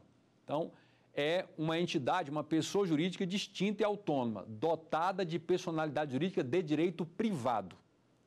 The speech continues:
Muito bem. E sob a forma de sociedade anônima.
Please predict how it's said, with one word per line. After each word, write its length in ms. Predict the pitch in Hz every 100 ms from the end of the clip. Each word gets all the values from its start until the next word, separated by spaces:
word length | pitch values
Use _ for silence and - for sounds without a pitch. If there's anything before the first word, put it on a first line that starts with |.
| _
Muito 220 | 147 175 127
bem. 160 | 107 - _ _ _ _ - - _ _ _ _ _ _ _ _ -
E 160 | 220
sob 580 | 214 - - 262 277 269
a 120 | 233
forma 520 | - - 196 233 226
de 140 | 220 196
sociedade 440 | - 208 202 196
anônima. 540 | 208 156 156 131 90